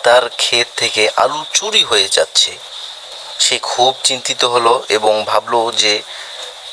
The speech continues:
কে এই কাজ করছে। প্রতিদিন কিছু কিছু আলু কমে যাচ্ছিল এবং সে কিছুতেই চোরকে ধরতে পারছিল না। তখন রফ-, রফিক একটি বুদ্ধি আটালো।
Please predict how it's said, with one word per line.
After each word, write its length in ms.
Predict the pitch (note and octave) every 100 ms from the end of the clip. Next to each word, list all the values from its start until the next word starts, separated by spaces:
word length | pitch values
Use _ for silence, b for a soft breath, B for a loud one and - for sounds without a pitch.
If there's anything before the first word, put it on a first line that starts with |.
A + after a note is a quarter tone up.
| -
কে 140 | - A#3
এই 140 | A3+
কাজ 260 | - - -
করছে। 460 | A#2 - - A#2+ - - - - - -
প্রতিদিন 460 | - A#2+ B2+ B2+ C3 -
কিছু 260 | - - -
কিছু 340 | - - -
আলু 180 | - -
কমে 260 | - G#2 A2
যাচ্ছিল 500 | G#2+ G2+ - - G#2 A2+
এবং 260 | A2 A2 A2+
সে 260 | - A2+ A2+ B B B
কিছুতেই 680 | - - - G3 - - - - B B
চোরকে 300 | - - -
ধরতে 320 | - A2+ - -
পারছিল 440 | A2 - - F3+
না। 140 | - - - - - - - B B B -
তখন 340 | - - A#2
রফ-, 440 | G#2+ G#2+ - - G2+
রফিক 340 | G#2 - - - -
একটি 280 | - - -
বুদ্ধি 480 | - - - - -
আটালো। 360 | - - -